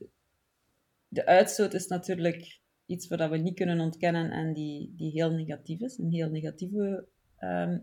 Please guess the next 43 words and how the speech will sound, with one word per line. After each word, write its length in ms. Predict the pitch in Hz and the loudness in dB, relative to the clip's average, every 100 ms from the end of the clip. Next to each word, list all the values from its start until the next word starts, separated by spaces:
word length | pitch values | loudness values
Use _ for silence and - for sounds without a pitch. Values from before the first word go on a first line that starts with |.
| - | -4
impact 400 | 190 202 226 - | -4 -2 -4 -4
heeft. 360 | 247 262 - _ _ _ - - - _ _ | -6 -6 -12 _ _ _ -20 -20 -20 _ _
Je 140 | 202 208 | 0 8
kan 300 | 208 226 226 | 10 12 12
wel 260 | 202 214 | 12 12
bewuster 400 | 190 190 196 202 | 10 2 2 2
omgaan 340 | 165 196 190 185 | 4 6 6 6
ook 220 | 180 180 | 4 2
met 140 | 190 | 0
de 60 | 175 | 2
manier 240 | 165 196 | 2 4
hoe 100 | 208 | 4
dat 140 | 185 170 | 6 6
je 60 | |
een 80 | 156 | 4
vlucht 220 | 160 147 | 0 -4
boekt. 340 | - - - - _ _ _ _ | -6 -10 -12 -20 _ _ _ _
Er 100 | 170 | -4
zijn 180 | 170 165 | 0 4
heel 180 | 165 196 | 6 6
wat 180 | 202 196 | 6 2
simpele 560 | - 190 226 220 180 - _ - | 0 2 4 2 -2 -4 _ -4
tips 260 | 196 196 | -4 0
en 160 | 180 175 | 0 0
tricks. 440 | - 214 - - - _ - _ _ _ _ - | -2 -6 -8 -16 -18 _ -20 _ _ _ _ -4
En 220 | 180 175 | 0 0
probeer 260 | 196 185 196 | 4 8 8
zoveel 260 | 190 208 | 8 8
mogelijk 260 | 214 214 214 | 8 6 6
rechtstreeks 520 | 185 180 - 190 196 | 2 2 0 0 0
te 60 | 185 | -4
vliegen. 300 | 190 190 175 | -2 -2 0
Zorg 180 | 190 | 0
dat 140 | 190 202 | 2 4
je 220 | 185 175 | 6 6
vluchttijd 480 | 175 190 - 190 190 | 4 -2 0 -2 0
he-, 140 | 185 - | -4 -4
verkort 500 | 202 - 190 190 - | -8 0 0 0 -2
wordt, 340 | 185 185 - | -4 -4 -8
dat 200 | - 180 | 0 0
die 300 | 185 180 - - _ _ | 2 0 0 -10 _ _
vlucht 360 | - 170 190 - | -4 -2 -2 0
ook 340 | 180 180 - | 0 0 -6